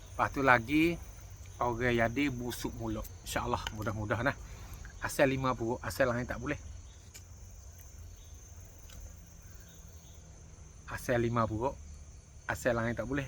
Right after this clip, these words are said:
asal lima nipis tak boleh. Kita ambil mari bubuh air panas. Kita campur dengan ais jeruk sikit, kita koma, orang panggil koma nah. Orang Malaysia panggil gapo tu wallah alam, tapi orang tani kita panggil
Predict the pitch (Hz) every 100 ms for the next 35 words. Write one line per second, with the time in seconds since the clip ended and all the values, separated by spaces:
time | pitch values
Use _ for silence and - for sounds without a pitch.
0 | - - 120 117 117 117 120 131 120 113
1 | 101 - - - - - - - - 120
2 | 135 135 160 147 156 196 175 160 147 131
3 | 120 113 151 - - - - - - -
4 | - 117 113 107 127 110 110 - 113 -
5 | 131 104 - - - - 135 - 127 135
6 | 120 107 113 117 117 - 120 113 101 113
7 | 135 - - - - - - - - 113
8 | 113 117 - 120 110 113 113 107 113 -
9 | 113 123 117 120 117 135 139 131 117 -
10 | 131 123 120 - 120 120 127 123 139 131